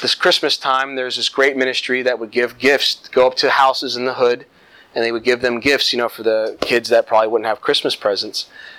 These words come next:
And he thought it was a great idea. Well, he moved into the hood, and he was staying with one of his neighbors, and they were sipping coffee and just enjoying, and all of a sudden they knocked on the door and gave the presents.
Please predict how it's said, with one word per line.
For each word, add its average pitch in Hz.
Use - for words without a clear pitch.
And 113
he 180
thought 175
it 139
was 127
a 127
great 139
idea. 143
Well, 123
he 180
moved 156
into 175
the 123
hood, 107
and 135
he 143
was 151
staying 160
with 147
one 143
of 139
his 135
neighbors, 156
and 135
they 131
were 123
sipping -
coffee 139
and 143
just 131
enjoying, 131
and 123
all 131
of 135
a 135
sudden 131
they 123
knocked 127
on 147
the 143
door 123
and 120
gave 120
the 123
presents. 147